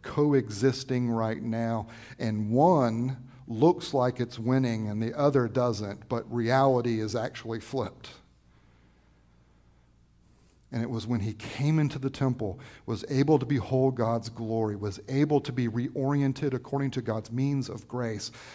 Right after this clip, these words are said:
that he was able to take a step back, see the big cosmic picture for what it truly is,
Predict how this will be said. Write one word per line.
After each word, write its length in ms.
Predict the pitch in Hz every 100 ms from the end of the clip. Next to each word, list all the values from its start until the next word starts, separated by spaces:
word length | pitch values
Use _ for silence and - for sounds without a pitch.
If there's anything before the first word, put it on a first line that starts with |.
| -
that 180 | 120 98
he 180 | 143 131
was 200 | 123 -
able 320 | 131 120 117
to 120 | 113
take 320 | - - 131
a 60 | 143
step 380 | - 123 107 -
back, 420 | 101 90 - - - - - - - -
see 720 | - - - - 170 165 165
the 120 | 151
big 400 | 135 147 143 135
cosmic 640 | - 113 131 131 120 127 127
picture 420 | 127 113 - 113
for 180 | - 117
what 180 | 110 113
it 140 | 113
truly 440 | - 143 135 135
is, 340 | 123 113 104